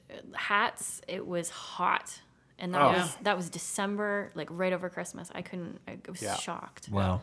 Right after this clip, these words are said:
Speaker 2: No, I was
Speaker 1: Yeah.
Speaker 4: Absolutely.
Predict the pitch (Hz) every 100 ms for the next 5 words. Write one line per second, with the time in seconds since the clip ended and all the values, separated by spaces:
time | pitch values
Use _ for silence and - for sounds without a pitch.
0 | - 104 95 98 98 98 - - - -
1 | _ _ _ _ _ - - _ _ _
2 | _ _ _ _ - 101 - 104 101 107
3 | 92